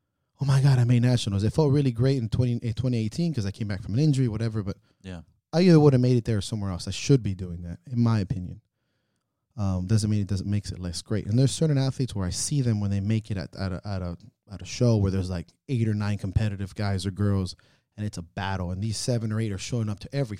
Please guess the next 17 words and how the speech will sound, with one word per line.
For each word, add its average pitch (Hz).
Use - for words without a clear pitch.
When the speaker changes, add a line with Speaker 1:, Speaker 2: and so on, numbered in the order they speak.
Speaker 1:
fucking 113
show, 110
and 95
they're 95
fighting 127
for 107
first 113
place. 110
I'm 104
like, 90
"Okay, -
like, 92
Speaker 2:
Yeah. 87
Speaker 1:
you 113
fucking 98
made 87
it. -